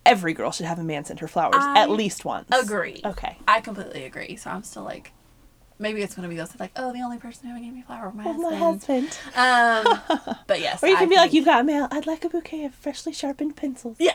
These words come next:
Speaker 2: <laughs> Oh my gosh, that
Speaker 1: I
Speaker 2: would
Speaker 1: love
Speaker 2: be
Speaker 1: that
Speaker 2: something
Speaker 1: movie.
Speaker 2: I would do.
Speaker 1: <laughs>
Speaker 2: Oh man. Oh, what else? What else? What else? What else?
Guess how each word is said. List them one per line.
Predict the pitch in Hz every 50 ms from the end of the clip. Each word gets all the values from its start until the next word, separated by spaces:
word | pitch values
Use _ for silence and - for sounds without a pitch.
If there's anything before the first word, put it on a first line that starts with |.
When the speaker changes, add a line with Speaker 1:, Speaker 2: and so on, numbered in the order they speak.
| 587 -
Speaker 2:
<laughs> | 740 855 880 880 880 855 855 831 - - - - - - - - - - - - - 494 659 679 _ - - 359 - - 554
Oh | - 415 415
my | 427 427 415 -
gosh, | - - - - - -
that | 494 392
Speaker 1:
I | 330 262
Speaker 2:
would | 220
Speaker 1:
love | 165
Speaker 2:
be | 165 208
Speaker 1:
that | 123 -
Speaker 2:
something | 196 190 202
Speaker 1:
movie. | 208 202 233
Speaker 2:
I | 262 359 -
would | 403 381 -
do. | - 349 349 - -
Speaker 1:
<laughs> | 349 339 - - 339 320 - - - - 466 453 - - - _ - - 233
Speaker 2:
Oh | 240 233 220 202
man. | 190 202 190 185 190 202 - - -
Oh, | 233 269 285
what | 247 - 214 214
else? | 233 254 254 - - - - - - - - - _ _ _ _ _ _ _ _ _ _ -
What | 214 208 -
else? | 208 233 240 - -
What | - - 233
else? | 220 214 - -
What | - -
else? | - - _ _ - - _